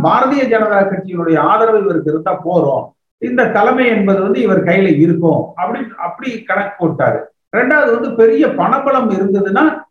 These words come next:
நம்ம ஓட்டுக்கு எவ்வளவுன்னு கொடுத்து வாங்கி ஜெயிச்சிடலாம், அந்த மாதிரி எல்லாம் கணக்கு போட்டாரு. ரெண்டாவது கூட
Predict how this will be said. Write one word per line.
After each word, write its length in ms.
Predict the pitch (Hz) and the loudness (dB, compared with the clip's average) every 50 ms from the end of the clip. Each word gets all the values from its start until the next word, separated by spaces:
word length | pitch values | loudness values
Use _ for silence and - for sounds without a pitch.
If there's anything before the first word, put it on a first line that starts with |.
| _ | _
நம்ம 200 | - 269 277 277 254 240 | -10 -8 -4 0 2 4
ஓட்டுக்கு 420 | 233 262 285 277 - 294 - 220 | 4 4 4 2 0 -2 -2 -2
எவ்வளவுன்னு 320 | 220 214 208 226 226 226 214 | -2 0 0 0 0 0 -2
கொடுத்து 260 | - 196 196 196 226 220 | -2 -2 -2 0 0 0
வாங்கி 320 | 196 180 185 202 202 214 | 0 0 -2 -4 -6 -12
ஜெயிச்சிடலாம், 720 | 185 160 180 190 190 190 180 160 156 139 143 143 - - - - - _ _ - | -12 -12 -12 -12 -10 -6 -4 -4 -2 -2 -2 -2 -2 -4 -8 -14 -20 _ _ -4
அந்த 260 | - 185 233 233 277 285 | -2 -2 0 2 0 0
மாதிரி 240 | 262 262 254 240 226 | 0 0 2 2 2
எல்லாம் 240 | 220 226 240 240 - | 2 2 0 0 0
கணக்கு 280 | 190 190 196 196 175 | 0 2 2 0 2
போட்டாரு. 460 | 165 170 165 143 - 135 127 123 117 120 - - _ _ - | 2 0 0 2 2 2 2 2 0 -2 -4 -10 _ _ -4
ரெண்டாவது 360 | - 226 254 277 285 285 285 330 330 - | -2 0 2 2 2 4 2 2 0 2
கூட 180 | 294 320 330 | 2 2 4